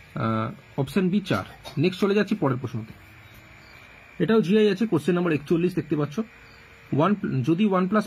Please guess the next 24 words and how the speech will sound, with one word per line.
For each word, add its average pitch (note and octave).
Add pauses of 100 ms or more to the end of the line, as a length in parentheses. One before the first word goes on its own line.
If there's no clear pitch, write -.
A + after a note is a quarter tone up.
four F#3+
equal F#3+
to F#3+
nine, D3+ (300)
two G#3
plus G#3+ (160)
eight E3+
equal F3+
to F3+
আঠেরো, D3 (240)
three G#3
plus A3
six F#3+ (120)
equal F#3
to F3+
পনেরো, D3
তাহলে D#3 (580)
seven G3
plus G#3+
eight E3+
এর E3+
মান C3+
কত C#3
বলেছে? A#2